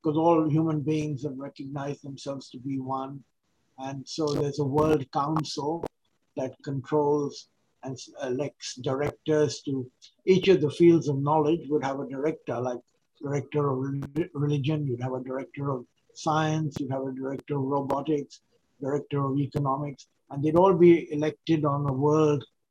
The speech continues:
council. So when they see, when the, when this probe is coming in, it's detected by the, um,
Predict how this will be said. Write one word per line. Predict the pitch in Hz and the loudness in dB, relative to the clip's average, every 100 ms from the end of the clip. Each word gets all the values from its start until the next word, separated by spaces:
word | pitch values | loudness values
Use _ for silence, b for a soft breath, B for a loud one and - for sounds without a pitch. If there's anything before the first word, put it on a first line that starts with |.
| - | -8
council. | 139 151 143 - 123 - _ _ _ _ _ _ | -2 0 -2 -4 -10 -12 _ _ _ _ _ _
So | - 151 | 0 2
when | 151 165 180 175 | 4 2 4 4
they | 160 156 | 4 2
see, | 147 - 175 165 | -2 0 2 4
when | 156 165 | 2 0
the, | 156 | 0
when | 151 151 151 160 147 | 0 0 0 -2 -2
this | 147 - | -4 -6
probe | - 160 160 147 | 0 2 4 2
is | 143 | -4
coming | - 143 151 151 | -6 -4 -2 0
in, | 160 143 - _ _ _ _ _ - | 0 -2 -8 _ _ _ _ _ -20
it's | - | -14
detected | 143 143 165 151 - 147 131 | -10 -4 -2 0 2 2 2
by | 143 139 143 139 | 0 0 0 -2
the, | 135 139 139 139 | -4 -2 -2 -4
um, | 127 | -8